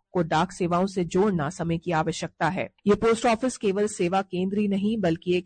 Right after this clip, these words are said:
इंटरैक्टिव प्लेटफॉर्म होगा, जहां युवा संचार,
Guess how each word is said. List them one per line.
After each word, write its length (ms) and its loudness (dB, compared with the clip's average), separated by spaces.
इंटरैक्टिव 560 0
प्लेटफॉर्म 580 -2
होगा, 420 0
जहां 240 -2
युवा 260 2
संचार, 600 0